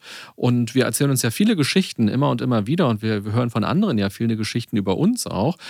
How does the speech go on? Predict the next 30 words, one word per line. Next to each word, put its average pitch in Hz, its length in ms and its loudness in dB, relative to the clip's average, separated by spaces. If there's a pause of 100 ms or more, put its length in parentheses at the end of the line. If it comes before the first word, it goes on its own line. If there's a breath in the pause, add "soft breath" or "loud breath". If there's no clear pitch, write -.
(160 loud breath)
Und 117 180 -2
irgendwie 120 240 0
rennen 117 240 0
wir 123 80 0
irgendwann 113 440 -2
mit 110 200 -2
dem 110 180 0
Bild 107 340 -2
durch 110 100 -2
die 110 140 -6
Welt, 107 260 0
"So 120 80 -2
sind 185 300 2
wir". 170 220 0 (260 loud breath)
Aber 123 200 2
das 139 160 2
eben 160 120 0
nochmal 147 280 0
zu - 100 -6
überprüfen, 131 640 0
sind 151 180 0
wir 139 60 -4
dann 101 180 0
wirklich 185 280 -4
so, 190 440 -4
wie 165 160 -6
wir 160 360 0
uns 131 360 -4 (180)
erstmal 117 340 -2
fühlen? 185 400 2